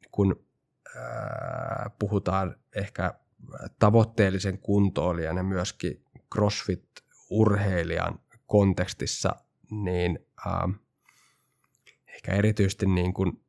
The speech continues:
myöskin CrossFit-urheilijalle, jos, äh, on joku tietty, äh, harjoitus tai, tai vaikka kisalaji,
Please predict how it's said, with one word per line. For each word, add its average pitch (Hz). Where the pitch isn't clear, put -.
myöskin 98
CrossFit-urheilijalle, 92
jos, 90
äh, -
on 95
joku 92
tietty, 95
äh, -
harjoitus 104
tai, 98
tai 92
vaikka 92
kisalaji, 98